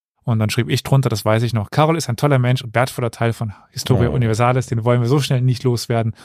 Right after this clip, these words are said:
Speaker 1: und Kommentare werden nicht, äh, gelöscht, sondern müssen uns nur von uns freigegeben werden. Ich glaub, wir haben selten Kommentare gelöscht, wirklich, außer, äh,
Speaker 2: Nazi-Scheiße.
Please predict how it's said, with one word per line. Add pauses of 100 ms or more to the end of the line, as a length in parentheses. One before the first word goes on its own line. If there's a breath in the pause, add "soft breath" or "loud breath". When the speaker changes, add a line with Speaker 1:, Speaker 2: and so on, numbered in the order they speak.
(100)
Speaker 1:
und
Kommentare
werden
nicht,
äh,
gelöscht,
sondern
müssen
uns (120)
nur
von
uns
freigegeben
werden. (880)
Ich
glaub,
wir
haben
selten
Kommentare
gelöscht,
wirklich,
außer, (800)
äh,
Speaker 2:
Nazi-Scheiße.